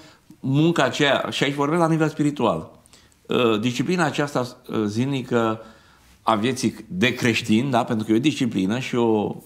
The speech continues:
o, e o luptă de zi cu zi, astfel încât să fim pregătiți oricând, în orice clipă, pentru că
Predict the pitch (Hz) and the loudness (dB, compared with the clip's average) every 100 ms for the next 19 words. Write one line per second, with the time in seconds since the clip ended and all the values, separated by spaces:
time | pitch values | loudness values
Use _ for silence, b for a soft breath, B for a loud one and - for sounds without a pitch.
0 | - - 92 107 143 156 143 104 98 107 | -12 -6 -2 2 4 2 2 0 2 0
1 | 110 101 127 160 156 151 147 170 165 143 | 0 -4 -4 -4 -2 -4 -2 -2 -2 -2
2 | 170 160 151 147 165 165 - 190 214 208 | -2 -2 -2 -2 -4 -6 -6 0 2 2
3 | 190 180 165 156 160 151 143 156 147 147 | 0 0 0 0 0 -2 0 0 0 -2
4 | 147 147 | -2 -4